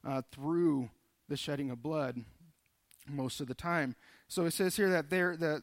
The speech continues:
when, when he uses that term in the E S V, which is the translation that we normally use here,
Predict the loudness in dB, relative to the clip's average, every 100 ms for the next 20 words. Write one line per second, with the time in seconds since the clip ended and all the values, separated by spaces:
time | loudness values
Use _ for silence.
0 | -6 -4 -4 -4 -4 -2 -2 -2 -4 -2
1 | 0 -2 -4 -4 -2 0 -2 -4 -2 0
2 | 0 -2 -4 -2 -2 -4 -6 -6 -4 -4
3 | -2 -4 -4 -6 -4 -4 -4 -4 -2 -2
4 | -4 -4 -2 0